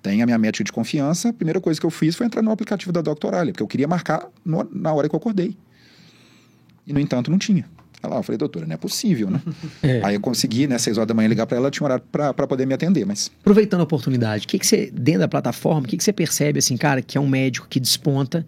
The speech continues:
Speaker 2: e um médico que acaba ficando pra trás? Qual que é a diferença desse profissional?
Speaker 1: Legal, excelente pergunta, Dani. O médico que desponta é aquele que consegue trabalhar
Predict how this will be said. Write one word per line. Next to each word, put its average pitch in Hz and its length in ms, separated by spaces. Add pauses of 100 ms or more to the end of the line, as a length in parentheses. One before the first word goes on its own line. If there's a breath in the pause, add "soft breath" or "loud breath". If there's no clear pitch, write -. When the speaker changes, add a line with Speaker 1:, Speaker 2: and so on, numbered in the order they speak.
(600 loud breath)
Speaker 2:
e 156 60
um 185 80
médico 151 240
que 143 60
acaba 139 240
ficando 131 240
pra - 160
trás? - 320
Qual - 180
que 196 100
é 196 40
a - 20
diferença 139 580
desse 123 160
profissional? 123 540 (160)
Speaker 1:
Legal, - 260
excelente 104 360
pergunta, 87 340
Dani. 87 300 (680 loud breath)
O 107 80
médico 160 320
que - 100
desponta 139 460
é 135 60
aquele 127 220
que - 80
consegue 135 440
trabalhar 107 640